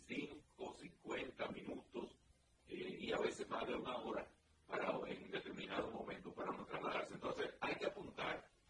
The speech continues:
no solamente a que desaparezca la gran cantidad de, de carros de concho, que son unidades individuales que andan en la, en la avenida, llenando más la avenida que el servicio ya que se da,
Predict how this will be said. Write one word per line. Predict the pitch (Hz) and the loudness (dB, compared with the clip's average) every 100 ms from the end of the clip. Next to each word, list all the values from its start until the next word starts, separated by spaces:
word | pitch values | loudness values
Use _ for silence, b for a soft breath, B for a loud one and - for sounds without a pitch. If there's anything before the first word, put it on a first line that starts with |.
| - - | -20 0
no | - | 4
solamente | 160 185 170 175 160 | 6 6 6 2 0
a | 143 | 2
que | 139 | 4
desaparezca | 120 - - - - - - | 4 2 2 4 4 2 4
la | - | 4
gran | - - | 4 2
cantidad | - - 107 - - - | 0 0 0 4 6 6
de, | 110 104 98 - - - | 4 4 2 -4 -14 -20
de | - - | -2 0
carros | - - - - | 4 6 6 4
de | |
concho, | - - - - - | 2 0 0 -4 -8
que | - - | -6 -4
son | - - - - - | -2 -2 -4 -18 -14
unidades | - - - - - | -10 -6 0 2 2
individuales | - - - - - - - - - - - | 0 -2 -2 2 4 4 0 -8 -18 -20 -2
que | - | -2
andan | - - | 2 0
en | - | 0
la, | - - | 2 2
en | - - | 2 0
la | - | 4
avenida, | - - - - - | 6 4 2 0 0
llenando | 104 104 - - 151 | -2 0 2 2 2
más | 143 151 | 6 6
la | |
avenida | 143 120 127 123 - - - - - | 6 2 -2 -2 -4 -8 -18 -20 -20
que | - - | -2 -2
el | |
servicio | - - - 135 - | 0 -4 -2 -4 -4
ya | - - | -2 -2
que | - | -2
se | - - | -2 0
da, | - | 0